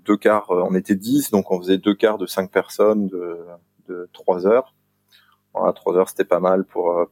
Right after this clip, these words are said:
pouvoir, pas que ça semble trop long la nuit sur le pont,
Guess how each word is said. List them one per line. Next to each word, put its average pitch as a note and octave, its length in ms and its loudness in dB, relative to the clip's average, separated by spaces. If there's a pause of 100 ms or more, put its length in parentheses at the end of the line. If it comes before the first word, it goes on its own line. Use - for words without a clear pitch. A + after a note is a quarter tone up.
pouvoir, F2 520 -4 (140)
pas G2 120 2
que - 80 -10
ça G2+ 100 2
semble G#2+ 240 2
trop - 220 0
long A#2 180 4
la A2 140 6
nuit A2 180 2
sur - 160 -2
le G2 120 4
pont, C3 360 2